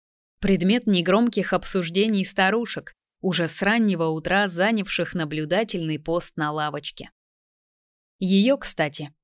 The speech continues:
они не признали, здоровались преувеличенно вежливо, затем шушукались за спиной,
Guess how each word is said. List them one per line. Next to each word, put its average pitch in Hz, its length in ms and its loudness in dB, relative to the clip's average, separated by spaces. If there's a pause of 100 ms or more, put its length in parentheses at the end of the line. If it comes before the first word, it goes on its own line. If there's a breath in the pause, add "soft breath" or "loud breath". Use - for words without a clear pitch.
(120)
они 196 260 6
не 202 140 4
признали, 175 580 -2 (320)
здоровались 170 720 0
преувеличенно 175 760 0
вежливо, 165 520 -2 (280)
затем 208 420 4
шушукались 190 720 -4
за 160 120 -4
спиной, 190 520 -2